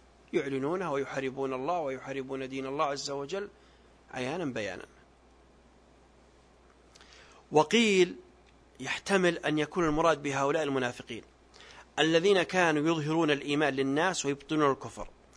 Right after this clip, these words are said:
ويكون هذا إخباراً عما يكون يوم القيامة،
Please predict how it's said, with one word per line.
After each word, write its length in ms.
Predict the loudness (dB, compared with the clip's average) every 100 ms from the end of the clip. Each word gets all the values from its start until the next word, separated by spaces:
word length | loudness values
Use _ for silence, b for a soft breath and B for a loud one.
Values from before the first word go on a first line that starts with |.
| B B B 0
ويكون 560 | 4 4 2 2 4
هذا 440 | 2 2 2 0 -4
إخباراً 580 | -6 4 6 6 4 0
عما 380 | 0 2 2
يكون 260 | 0 -2 -2
يوم 180 | 0 0
القيامة، 460 | -4 -8 -8 -10